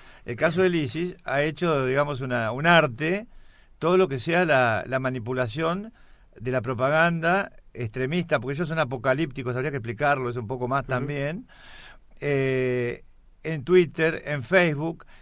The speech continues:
Speaker 1: ellos hacen producciones como cuando quemaron en una jaula al piloto Jordano,
Speaker 2: Sí.
Speaker 1: Que son, eh, están hechas, eh,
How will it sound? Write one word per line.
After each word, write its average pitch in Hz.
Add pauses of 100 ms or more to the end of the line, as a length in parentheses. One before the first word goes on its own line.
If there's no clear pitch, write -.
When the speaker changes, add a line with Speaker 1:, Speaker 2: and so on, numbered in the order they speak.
Speaker 1:
ellos 139
hacen 175
producciones 165 (220)
como 131
cuando 131
quemaron 147
en 135
una 135
jaula 139
al 120
piloto 127
Jordano, 151
Speaker 2:
Sí. 123 (300)
Speaker 1:
Que 135
son, 185
eh, 123 (260)
están 151
hechas, 190
eh, 135